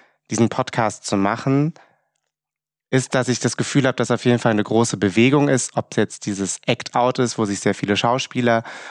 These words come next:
und Regisseure und Schauspielerinnen und Regisseurinnen, ähm, geoutet haben. Und sie haben ja nicht mehr gesagt, zu was sie sich geoutet haben. Sie haben ja nur gesagt, sie sind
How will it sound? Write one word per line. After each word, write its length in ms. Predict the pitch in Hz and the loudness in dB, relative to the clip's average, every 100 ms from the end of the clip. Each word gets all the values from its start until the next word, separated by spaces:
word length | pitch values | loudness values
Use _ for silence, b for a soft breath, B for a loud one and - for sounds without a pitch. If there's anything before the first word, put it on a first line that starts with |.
| B _ | B _
und 220 | 113 101 | -2 0
Regisseure 800 | 107 98 95 123 135 123 123 117 | -2 -2 0 2 4 4 4 4
und 160 | 110 95 | 0 0
Schauspielerinnen 880 | 120 127 - 113 107 117 117 113 | -2 -2 -4 -2 0 2 2 2
und 220 | 110 98 101 | -2 -4 -2
Regisseurinnen, 800 | 98 98 127 117 120 113 117 113 B B B - | -2 -2 -2 0 0 2 2 0 B B B -4
ähm, 420 | 120 110 107 104 95 _ _ _ _ _ _ - | 0 2 0 -2 -6 _ _ _ _ _ _ -4
geoutet 640 | 143 - 113 120 147 - | -4 0 2 2 0 0
haben. 240 | 135 143 | 0 2
Und 100 | 139 | 2
sie 100 | 117 | 2
haben 80 | 131 | 2
ja 60 | 127 | 0
nicht 120 | 120 | 0
mehr 100 | 135 | -2
gesagt, 200 | 110 110 | 0 -2
zu 120 | - | -2
was 180 | 110 123 | -2 -2
sie 80 | 113 | -6
sich 180 | 95 - | -8 -6
geoutet 420 | 101 98 95 95 | -2 -2 -4 -4
haben. 340 | 98 101 127 | -2 0 -2
Sie 140 | 139 107 | -2 -2
haben 100 | 110 | 0
ja 120 | 110 | 0
nur 120 | 110 | 0
gesagt, 340 | 117 110 113 - | 0 0 -2 -2
sie 120 | 113 | -2
sind 380 | 101 113 123 | 2 4 4